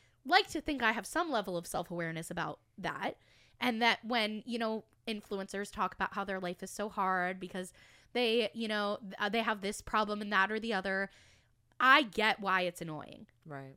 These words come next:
Speaker 1: And I don't wanna do that. And so for me, it's like, a, I can feel this way about it, but maybe I shouldn't put that out there.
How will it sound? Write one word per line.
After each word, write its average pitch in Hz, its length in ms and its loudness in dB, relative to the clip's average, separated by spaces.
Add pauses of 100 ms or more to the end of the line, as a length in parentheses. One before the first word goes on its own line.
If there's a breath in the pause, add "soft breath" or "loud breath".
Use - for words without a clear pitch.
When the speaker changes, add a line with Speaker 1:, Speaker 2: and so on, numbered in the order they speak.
(120)
Speaker 1:
And 262 100 4
I 277 120 10
don't 294 140 2
wanna 226 180 -4
do 196 160 -6
that. 160 200 -2
And 196 120 -10
so 185 160 -4
for 220 160 -8
me, 311 240 -2
it's - 180 -2
like, 190 220 -2
a, 180 260 0
I 233 160 4
can 208 220 -8
feel 220 300 -6
this 190 200 -8
way 180 200 -2
about 214 260 2
it, 262 160 -4
but 196 100 -6
maybe 190 300 -6
I 190 60 -2
shouldn't 185 320 -10
put - 180 -8
that 165 160 -4
out 151 220 -8
there. 254 260 -4